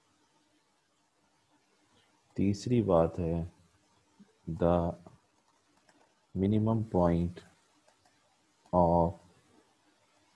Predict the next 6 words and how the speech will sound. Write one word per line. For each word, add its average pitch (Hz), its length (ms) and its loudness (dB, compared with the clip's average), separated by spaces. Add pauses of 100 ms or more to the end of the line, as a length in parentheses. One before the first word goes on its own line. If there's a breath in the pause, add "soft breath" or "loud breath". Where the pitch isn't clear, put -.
(120)
एवीसी 98 840 2 (140)
is 87 520 2 (1400)
before 90 640 2 (240)
the 78 340 0 (3500)
minimum 92 800 0 (1400)
point 87 520 0